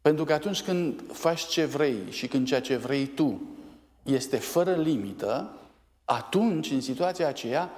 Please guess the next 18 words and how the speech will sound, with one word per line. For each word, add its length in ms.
din 160
aproape 420
în 100
aproape, 560
te 100
duci 180
acolo 500
unde 540
nu 180
te 120
mai 160
oprește 400
nimeni. 420
Și 160
punctul 380
acela 300
se 160
numește 480